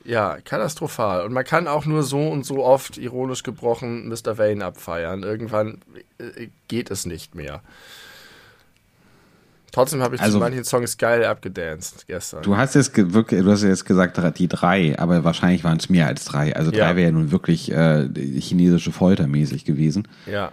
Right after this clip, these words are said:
Speaker 1: aber es kam wirklich immer mal wieder. Und dann diese so, so sieben Minuten, äh,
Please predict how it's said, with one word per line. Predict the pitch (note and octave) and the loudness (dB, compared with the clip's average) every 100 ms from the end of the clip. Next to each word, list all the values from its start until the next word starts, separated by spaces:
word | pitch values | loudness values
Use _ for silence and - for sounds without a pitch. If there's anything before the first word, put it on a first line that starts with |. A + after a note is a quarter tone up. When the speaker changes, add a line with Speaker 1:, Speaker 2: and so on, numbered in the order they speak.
| - | -4
Speaker 1:
aber | A2+ | -4
es | - | 0
kam | D3 C3+ B2+ | 0 0 0
wirklich | C3 B2 | -2 -4
immer | B2+ B2+ | 0 2
mal | A#2 A2 | 2 0
wieder. | A#2 G#2+ | 0 2
Und | A#2 | 2
dann | B2 | 0
diese | B2 B2 | -4 -8
so, | - B2 | -4 -4
so | A2+ A#2+ | -2 -2
sieben | A2 C#3 C#3+ | -2 -2 -2
Minuten, | C3+ C3 C3+ C#3 C3 B2+ G#2+ | 0 0 -4 -4 -2 -2 -4
äh, | - | -6